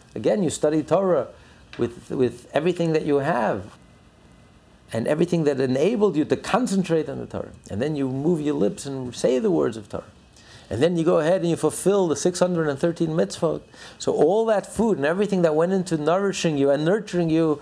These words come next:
in turn become transformed into something godly, into something divine. So the effect that we have through doing that single mitzvah not only affects us, ourselves, our person,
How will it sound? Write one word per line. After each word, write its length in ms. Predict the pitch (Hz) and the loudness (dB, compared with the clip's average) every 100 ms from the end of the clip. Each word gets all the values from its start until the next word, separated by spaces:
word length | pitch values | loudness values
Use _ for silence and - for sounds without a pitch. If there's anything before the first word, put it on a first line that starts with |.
| - - - - | -8 -20 -18 -8
in 120 | 135 | -6
turn 360 | - 196 185 160 | 0 2 2 0
become 680 | 151 160 175 156 151 147 - - | -2 0 0 0 -6 -10 -14 -6
transformed 760 | - 156 151 - 190 214 170 | -2 0 -2 0 2 2 0
into 180 | 160 - | -6 -8
something 400 | 139 156 143 143 | -4 -4 -2 -4
godly, 380 | 135 135 135 123 | -2 -2 -4 -10
into 160 | 110 113 | -12 -14
something 580 | - 113 110 101 101 104 - - - - _ _ | -12 -12 -12 -12 -14 -18 -20 -20 -20 -20 _ _
divine. 300 | 104 82 - - _ - - - - - - - - | -8 -8 -12 -20 _ -20 -20 -20 -20 -20 -20 -20 -8
So 120 | 123 | -2
the 140 | 123 | 0
effect 400 | 120 - 220 226 | 0 0 -2 0
that 100 | 185 | -2
we 160 | 156 135 | 0 0
have 300 | 139 185 - | 0 -2 -2
through 120 | 127 | -4
doing 280 | 135 170 147 | -2 -2 -2
that 200 | 135 135 | -4 -6
single 280 | - 165 147 | -6 -4 -2
mitzvah 400 | 143 160 - - - - - - - - - - - - - - - - - - - - _ - - - - - _ _ | -4 -6 -12 -20 -20 -20 -20 -20 -20 -20 -20 -20 -20 -20 -20 -20 -20 -20 -20 -20 -20 -20 _ -20 -20 -20 -20 -20 _ _
not 220 | - 175 196 | -6 0 2
only 220 | 185 143 | 4 2
affects 480 | - - 143 - 127 | 0 -2 -2 -2 -4
us, 460 | 120 - - - - - - - - | -4 -6 -16 -20 -20 -20 -20 -20 -6
ourselves, 480 | 104 107 104 - 143 | -2 -2 0 0 2
our 140 | 104 104 | 0 0
person, 420 | - - - | 0 -2 -4